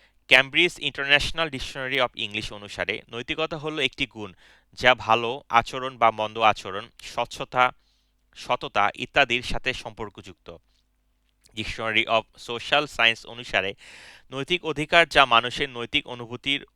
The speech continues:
উপর নির্ভরশীল এবং এগুলো কোনো বৈধ কর্তৃপক্ষ কর্তৃক সুরক্ষিত নয়।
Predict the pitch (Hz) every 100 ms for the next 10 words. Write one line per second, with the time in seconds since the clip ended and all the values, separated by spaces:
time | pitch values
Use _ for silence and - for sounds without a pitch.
0 | _ 131 113 143 113 101 120 113 113 110
1 | 110 113 120 107 107 123 110 - 117 113
2 | 104 107 131 135 123 - 127 123 _ _
3 | - 117 _ 131 127 117 - 131 - 107
4 | - 110 107 87 80